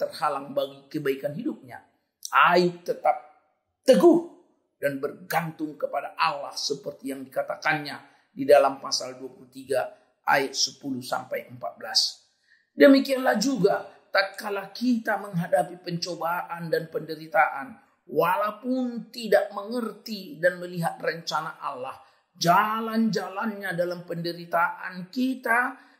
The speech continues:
karena pengertian kita yang terbatas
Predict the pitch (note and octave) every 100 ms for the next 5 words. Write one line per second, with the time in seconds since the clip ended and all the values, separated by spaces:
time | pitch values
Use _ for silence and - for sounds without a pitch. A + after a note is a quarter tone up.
0 | - F3+ F3+ - F3 F3+ - E3+ E3+ G3+
1 | F#3+ F3 E3+ E3+ C#3+ D#3+ F3 F3+ E3 -
2 | -